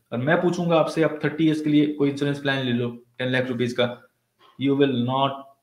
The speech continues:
क्या बोलते हैं आपको, ready to take insurance from other companies। कौन सा लेना है? एलआईसी पहला choice होगा आपका, दूसरा एचडीएफसी होगा, तीसरा एसबीआई होगा, चौथा आपका आईसीआईसी होगा। कोई नई company आएगी, उसको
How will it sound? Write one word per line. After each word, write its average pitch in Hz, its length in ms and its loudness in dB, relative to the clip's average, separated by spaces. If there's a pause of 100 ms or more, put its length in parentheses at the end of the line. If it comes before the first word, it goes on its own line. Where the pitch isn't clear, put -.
(1700)
क्या 139 100 4
बोलते 127 300 0
हैं 113 100 0
आपको, - 160 -10 (1400)
ready 139 340 2
to 151 120 0
take 147 140 4
insurance 135 420 -4 (1080)
from 151 200 2
other 131 140 0
companies। 113 320 -4 (880)
कौन 170 160 2
सा 185 100 8
लेना 175 260 4
है? 180 140 4 (200)
एलआईसी 127 280 0
पहला 127 280 0
choice 123 220 -4
होगा 117 140 0
आपका, 117 220 -4 (300)
दूसरा 170 500 4
एचडीएफसी 135 420 -2
होगा, 127 340 -2
तीसरा 175 280 2
एसबीआई 143 320 2
होगा, 139 180 0
चौथा 131 260 -2
आपका 127 160 -2
आईसीआईसी 113 280 -2
होगा। 95 200 -10 (2750)
कोई 123 100 -4
नई 160 160 0
company 170 320 -2
आएगी, 165 220 0
उसको 165 140 -2